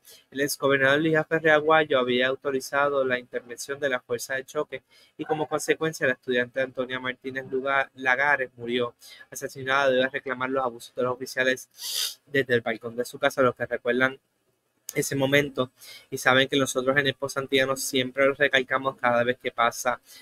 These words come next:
la fecha. Huelga por aumento de la matrícula en los ochenta. Los estudiantes respondieron al aumento de la matrícula a principios de la década de los ochenta con una huelga.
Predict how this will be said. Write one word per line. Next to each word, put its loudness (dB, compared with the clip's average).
la -4
fecha. 0
Huelga 10
por 4
aumento 2
de 0
la 4
matrícula 2
en 4
los 2
ochenta. -2
Los 0
estudiantes -2
respondieron 0
al 2
aumento -2
de 4
la 0
matrícula 0
a 0
principios -2
de 6
la 4
década 2
de 4
los 0
ochenta -4
con -8
una 0
huelga. -4